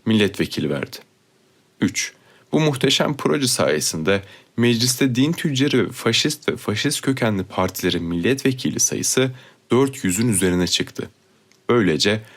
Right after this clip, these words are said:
bu partiler artık anayasayı halka gitmeden de değiştirebilecekler.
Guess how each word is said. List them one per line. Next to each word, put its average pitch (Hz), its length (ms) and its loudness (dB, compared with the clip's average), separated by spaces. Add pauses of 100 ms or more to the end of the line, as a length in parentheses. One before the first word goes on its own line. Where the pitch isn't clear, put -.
(180)
bu 131 160 0
partiler 92 600 0 (280)
artık 107 440 0
anayasayı 107 680 2 (300)
halka 113 380 0
gitmeden 82 720 -2
de 113 180 2 (340)
değiştirebilecekler. 80 1200 0